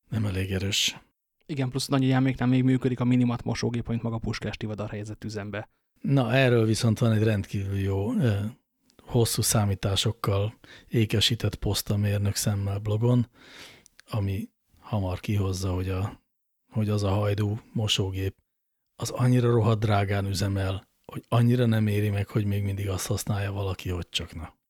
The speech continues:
Speaker 1: No, szóval, hogy, ö, de már nem is ért-, emlékszem, hogy hogyan keveredtünk ebbe a csúnya helyzetbe, hogy erről beszélünk.
Speaker 2: Ö, magam sem tudom, de legalább majd megosztjuk a petíciót, és akkor minden kedves hallgató eldönti magának, hogy, ö,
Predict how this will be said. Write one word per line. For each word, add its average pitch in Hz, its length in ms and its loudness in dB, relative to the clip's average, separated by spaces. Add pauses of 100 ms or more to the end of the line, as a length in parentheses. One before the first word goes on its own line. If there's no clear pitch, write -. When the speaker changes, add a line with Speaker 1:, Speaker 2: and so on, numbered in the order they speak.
Speaker 1:
No, 151 340 2 (220)
szóval, 143 360 4
hogy, 135 180 2
ö, 135 320 4 (580)
de 139 100 0
már 143 120 4
nem 147 100 6
is 98 120 2
ért-, 101 300 -4 (140)
emlékszem, 107 500 -2
hogy 98 140 -4
hogyan 101 340 -2
keveredtünk 98 760 -2
ebbe 104 300 -4
a 95 80 -2
csúnya 98 340 -4
helyzetbe, 95 520 -4
hogy 95 160 -4
erről 95 220 -6
beszélünk. 104 680 -6 (340)
Speaker 2:
Ö, 170 160 0
magam 151 280 2
sem 135 140 -2
tudom, 139 220 2
de 139 80 4
legalább 135 240 4
majd 135 160 2
megosztjuk 127 360 -2
a - 40 -12
petíciót, 123 480 -6
és - 120 -4
akkor 123 160 -10
minden 113 200 -4
kedves 117 260 -10
hallgató 110 300 -8
eldönti 104 360 -8
magának, 107 440 -8
hogy, 110 220 -10
ö, 110 160 -6